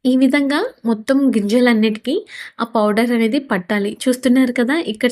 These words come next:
చాలా గా-, బాగా పౌడర్ అనేది అతుక్కున్నట్టు ఉంది. And అలాగే మరి ముద్దలా కూడా ఉండకూడదండి, ఇలా పొడి పొడిగానే ఉండాలి. ఎందుకో తెలియదండి, ఈరోజు చాలా అంటే చాలా క్రిస్పీగా and చాలా స్పైసీగా తినాలనిపించింది.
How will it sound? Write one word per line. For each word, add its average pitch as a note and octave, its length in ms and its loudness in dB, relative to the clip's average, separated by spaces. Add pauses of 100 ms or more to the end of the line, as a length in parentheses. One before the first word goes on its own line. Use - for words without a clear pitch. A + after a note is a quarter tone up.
(100)
చాలా A3+ 300 0 (120)
గా-, B3 80 0 (180)
బాగా A3+ 320 0 (500)
పౌడర్ A#3 400 0
అనేది A#3 300 0 (300)
అతుక్కున్నట్టు A#3+ 680 0
ఉంది. A#3 180 0 (160)
And B3+ 220 0
అలాగే B3 340 2 (100)
మరి C4 140 4 (100)
ముద్దలా A#3 320 2 (120)
కూడా B3 200 2
ఉండకూడదండి, A3 640 2 (100)
ఇలా C4+ 220 2
పొడి A#3+ 220 2
పొడిగానే A3 500 2
ఉండాలి. G3 320 0 (1500)
ఎందుకో C4 280 2 (100)
తెలియదండి, A#3 560 2 (300)
ఈరోజు B3+ 400 2 (140)
చాలా B3 400 0 (100)
అంటే C4+ 220 0 (120)
చాలా A3+ 300 -2 (100)
క్రిస్పీగా A3 560 -2 (140)
and B3+ 180 -2
చాలా A#3 300 0
స్పైసీగా A3+ 640 0 (480)
తినాలనిపించింది. D4 960 0